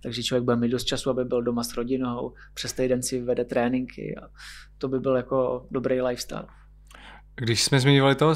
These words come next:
Speaker 2: nebo Martin, když se ptal na toho sparinga, tak, eh, nemůže to být jako výhoda, když, eh, vlastně spari-, s-, spáruješ s někým, kdo je z té vyšší kategorie
Speaker 1: Tak
Speaker 2: váhavky? Protože přece jenom může to být jako těžší soupeř, že jo? A ty pak vlastně přijdeš k, k někomu do zápasu, kdo bude v uvozovkách jako lehčí.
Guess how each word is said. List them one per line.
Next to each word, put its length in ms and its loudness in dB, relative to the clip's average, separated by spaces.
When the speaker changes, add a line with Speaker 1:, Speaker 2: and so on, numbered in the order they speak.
Speaker 2:
nebo 140 2
Martin, 380 4
když 140 2
se 100 -4
ptal 160 2
na 80 2
toho 160 2
sparinga, 520 6
tak, 300 0
eh, 300 8
nemůže 260 6
to 100 -4
být 160 6
jako 220 2
výhoda, 420 6
když, 360 4
eh, 120 6
vlastně 420 0
spari-, 400 0
s-, 320 -4
spáruješ 440 2
s 40 2
někým, 300 2
kdo 120 2
je 340 2
z 220 -12
té 180 2
vyšší 240 -2
kategorie 480 -2
Speaker 1:
Tak 100 -2
Speaker 2:
váhavky? 480 0
Protože 240 8
přece 240 6
jenom 260 10
může 520 4
to 60 6
být 100 8
jako 160 10
těžší 380 4
soupeř, 360 6
že 100 -2
jo? 160 -2
A 140 0
ty 180 -6
pak 140 4
vlastně 280 4
přijdeš 340 2
k, 480 -14
k 80 -20
někomu 640 0
do 120 -2
zápasu, 460 0
kdo 480 4
bude 260 0
v 80 -8
uvozovkách 440 -2
jako 180 -4
lehčí. 300 -6